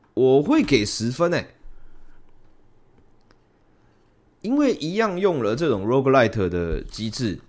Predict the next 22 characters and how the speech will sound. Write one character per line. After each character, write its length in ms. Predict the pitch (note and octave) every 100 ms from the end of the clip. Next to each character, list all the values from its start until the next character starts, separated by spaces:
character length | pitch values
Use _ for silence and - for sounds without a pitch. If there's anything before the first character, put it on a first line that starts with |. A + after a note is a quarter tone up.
| - -
但 220 | D#3+ C#3+
是 1200 | C3+ - C#3+ C3+ B2 A2 G2+ E2+ D#2 G#1+ G1+ - _ _ _ _ _
有 240 | B2+ B2+ F3
一 80 |
点 480 | G3 C#3+ A#2+ A#2 A2
这 100 | B2
个 580 | C#3 A2 G#2 F#2+ E2 - _ _ _ _
S 320 | - F3 -
L 200 | A#2 B2
G 220 | C#3 C#3+ C#3
的 100 | C3
要 240 | C#3+ B2
素， 340 | - D3 F#2+ - _ _ _ _ _ _ _ - _ _ _ _ _ _ _ _ _ _ - - _ _ _ _ _ _ - - - - - _ _ _ _ _ _ _ _ _ _ _ _ _ _ _ _ _ _ -
这 120 | G3
还 80 | D3
蛮 160 | A#2
特 120 | C#3 C3+
别 140 | F2+
的 60 | F2
嘛， 180 | F2
因 80 | A#2
为 240 | G3+ G3